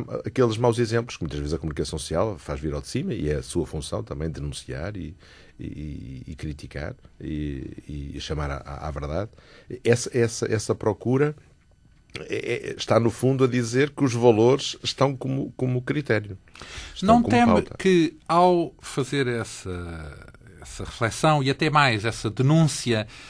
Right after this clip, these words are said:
Speaker 2: que possa ser acusado, enfim, enquanto igreja, de tomar partido na política, de prejudicar uns e beneficiar outros partidos?
Speaker 1: Eu acho que não, porque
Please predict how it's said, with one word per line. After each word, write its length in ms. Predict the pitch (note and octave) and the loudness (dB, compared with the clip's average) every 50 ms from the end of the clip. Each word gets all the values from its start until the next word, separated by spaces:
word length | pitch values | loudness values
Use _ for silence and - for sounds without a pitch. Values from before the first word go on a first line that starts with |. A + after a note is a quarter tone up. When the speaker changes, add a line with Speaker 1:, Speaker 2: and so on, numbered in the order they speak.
| - - - - - _ | -20 -20 -20 -20 -20 _
Speaker 2:
que 100 | - - | -6 -6
possa 420 | C#3 - - F3 E3+ D3+ - - D3 | -6 -2 0 0 0 0 0 -4 -6
ser 320 | - - - D#3+ D3+ D3 | -8 -4 0 2 4 4
acusado, 920 | C#3+ C#3 - - C#3 B2+ B2 - D3 C#3 C#3+ C#3 C#3 B2+ - A2 F#2+ F2+ - - - _ _ _ - _ - | 2 0 -2 -2 -2 -2 0 2 4 4 6 4 2 0 -2 -6 -10 -10 -10 -18 -20 _ _ _ -20 _ -6
enfim, 380 | A2 A2 A2 - A2+ F#2 F2 | -4 -4 -2 -2 -4 -4 -4
enquanto 340 | G2 G#2 - C3 A#2+ A#2 B2 | -4 0 2 2 2 4 4
igreja, 600 | A2+ A2 A#2+ A#2+ B2 A#2+ A2+ G2 G#2 G2 F2 - - - - - - - - - - _ _ | 4 6 6 8 6 6 4 2 -2 -6 -6 -8 -14 -20 -20 -20 -20 -20 -20 -20 -20 _ _
de 200 | A2 G#2+ B2+ C3 | -2 4 4 4
tomar 320 | B2+ B2+ - C3+ C#3+ C#3 C3 | 4 4 4 6 6 6 6
partido 380 | - C#3+ A2 B2 C3+ D#3+ F3+ | 4 2 2 2 0 0 2
na 140 | F#3+ F#3 - | 2 2 2
política, 520 | - - A#2+ A2+ A2+ - - - E3 E3+ - - - - _ _ _ _ | 2 0 -2 -2 -2 -4 -6 -6 -6 -6 -8 -12 -20 -20 _ _ _ _
de 80 | - A2 G2+ G2 F#2+ F#2 F#2 F2+ F2 E2+ D#2+ D2+ C#2 B1+ - - - - - _ _ _ _ - | -2 0 0 2 0 0 -2 -4 -8 -10 -12 -12 -14 -14 -16 -18 -20 -20 -20 _ _ _ _ -18
prejudicar 520 | - - A#2 G#2+ - A2 - C3 A#2+ A2+ A2+ | -10 -8 -6 -6 -6 -2 2 4 4 6 6
uns 500 | B2 B2+ B2 A#2 G#2+ F#2+ - - - - | 4 4 4 2 0 -2 -6 -12 -16 -16
e 380 | F2 F2 F2+ F2+ F2+ F2+ F2+ | -12 -10 -8 -8 -6 -8 -8
beneficiar 480 | E2 E2+ G#2 A2 - - - A2+ G#2 G#2 | -6 -4 -2 -2 -2 0 0 2 2 2
outros 180 | G#2 G2 - - | 0 -2 -4 -6
partidos? 560 | - G#2+ F#2 - A#2+ C3 B2+ - - - - _ _ _ - - - - - - - - | -6 -6 -4 -4 -6 -6 -6 -8 -16 -20 -20 _ _ _ -20 -20 -20 -20 -20 -20 -18 -8
Speaker 1:
Eu 100 | F2+ F2+ | -4 -4
acho 140 | F2 F2+ - | -4 -4 -6
que 80 | - | -6
não, 180 | A2 G2+ F#2 F#2+ G2 - | -4 -4 -4 -6 -10 -14
porque 680 | - D#2 D2+ - - E2 D#2+ D2+ D2 D2 C#2 C2+ - | -16 -16 -16 -14 -10 -6 -4 -2 -2 -2 -2 -4 -6